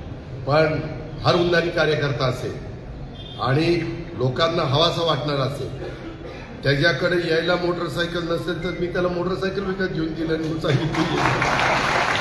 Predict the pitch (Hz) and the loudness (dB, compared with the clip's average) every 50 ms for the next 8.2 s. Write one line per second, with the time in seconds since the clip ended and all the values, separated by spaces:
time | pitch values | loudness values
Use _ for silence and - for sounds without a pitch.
0 | - 120 123 131 160 190 202 190 - - - - - - - - - - - - | 2 2 4 4 4 4 4 4 2 0 0 2 2 2 2 0 -2 -2 -2 -4
1 | - - - 135 135 131 - 190 190 202 214 196 196 - 113 - - - - - | -4 0 2 2 2 2 4 4 4 4 4 2 0 -2 -4 -6 -8 -8 -8 -8
2 | - - - 175 175 185 185 185 180 175 180 180 170 180 185 - - 180 170 170 | -10 -6 -2 0 2 4 4 4 4 4 4 4 2 2 2 0 0 0 0 0
3 | 165 - - 175 160 - 160 160 156 156 156 156 160 170 160 165 175 170 175 175 | 0 0 0 -2 0 0 0 0 2 2 2 2 0 0 0 0 -2 -2 -2 -2
4 | 170 - - - - - - - - 139 143 156 165 151 165 156 156 170 165 165 | -4 -6 -8 -10 -12 -12 -12 -10 -6 -4 -4 -2 -2 -2 -2 -2 0 0 0 0
5 | 170 175 170 147 120 113 151 147 156 156 147 135 170 160 160 147 131 135 156 156 | 0 0 0 -2 -2 -2 -2 -2 -2 -2 -4 -4 -2 -2 -2 -4 -4 -4 -6 -6
6 | 156 165 165 156 156 156 156 147 - - 156 165 170 170 165 160 151 147 143 151 | -6 -4 -4 -4 -4 -2 -4 -4 -4 -6 -6 -6 -6 -6 -6 -6 -4 -6 -4 -4
7 | 165 160 160 156 151 160 170 - 156 156 151 160 151 156 160 156 151 151 156 160 | -4 -4 -4 -4 -4 -4 -6 -4 -4 -4 -4 -4 -4 -4 -6 -6 -6 -6 -6 -6
8 | 156 151 - | -6 -6 -8